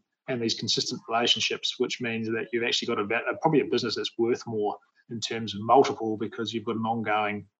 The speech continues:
relationships that will, that have lasted for a number of years that are consistent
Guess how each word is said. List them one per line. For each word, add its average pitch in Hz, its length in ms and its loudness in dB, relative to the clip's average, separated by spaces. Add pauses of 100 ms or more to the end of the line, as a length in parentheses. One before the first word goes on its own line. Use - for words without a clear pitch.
(100)
relationships 110 720 0
that 107 180 -6
will, 107 320 -2
that 113 220 -6
have 107 160 -6
lasted 107 400 2
for 107 100 -2
a - 40 -2
number 104 260 0
of 101 120 -4
years 107 380 0
that 107 100 -4
are 104 240 4
consistent - 540 -2